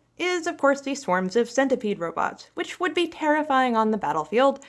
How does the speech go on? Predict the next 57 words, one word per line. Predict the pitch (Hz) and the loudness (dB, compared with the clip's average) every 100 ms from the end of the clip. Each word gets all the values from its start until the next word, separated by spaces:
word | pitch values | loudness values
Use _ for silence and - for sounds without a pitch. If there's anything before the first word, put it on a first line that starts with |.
| - - | -20 -2
but | 277 277 277 | 2 2 0
may | 247 269 254 254 | 0 2 2 2
actually | 226 220 - 208 202 | 0 0 -4 -4 0
have | 185 180 | 0 -2
some | - 185 175 170 - | -2 -2 -2 -6 -2
agricultural | 196 175 170 165 165 156 151 | 0 0 -2 -6 -4 -8 -4
purposes. | 165 - - - - - - _ _ _ - | -6 -6 -12 -10 -10 -12 -20 _ _ _ -2
They | 226 | 2
have | 226 220 | 2 2
these | 240 214 | -2 -2
little | 226 220 | -2 0
antennas | 202 202 220 180 170 | -2 -4 -2 -2 -6
that | 185 | -8
can | 185 | -8
feel | 180 202 190 | -2 0 0
things. | 190 160 165 - _ - | -2 -8 -10 -14 _ -4
Give | 220 | -2
me | 214 202 196 | 0 -2 -2
a | 180 | -6
hundred. | 170 160 156 - | -6 -6 -6 -6
I | 175 | -4
love | 160 151 | -4 -6
them. | 170 185 190 - | -8 -8 -12 -6
I | 175 175 | -2 -2
want | 165 170 - | -2 -4 -4
to | 165 | -10
turn | 160 160 | -8 -6
them | 160 | -6
against | 160 160 156 165 | -6 -8 -10 -10
my | 156 | -10
enemies. | 156 156 156 165 - _ _ - | -10 -10 -10 -12 -16 _ _ -2
As | 262 294 220 | 2 2 2
we | 262 | -6
see | 254 208 214 | -6 -4 -4
a | |
whole | 196 190 | -2 -4
new | 185 185 | -4 -6
generation | 170 170 156 156 - 156 156 | -6 -6 -8 -8 -10 -10 -8
of | 165 | -8
this | 165 170 | -6 -6
kind | - 165 | -6 -6
of | 165 | -6
technology, | 180 - 147 180 180 190 | -10 -8 -6 -4 -4 -2
I'm | 226 | -2
sure | 233 349 | -2 -2
we're | 370 | 0
gonna | 285 240 | -2 -2
come | 196 190 | -4 -4
up | 190 | -2
with | 185 | -4
all | 156 | -4
sorts | - 165 165 | -4 -4 -4
of | 165 | -8
interesting | 170 180 175 165 165 | -8 -10 -8 -6 -6
uses | 165 170 | -6 -6
for | - 170 | -6 0
robots. | 247 294 269 269 262 | 2 4 2 0 -6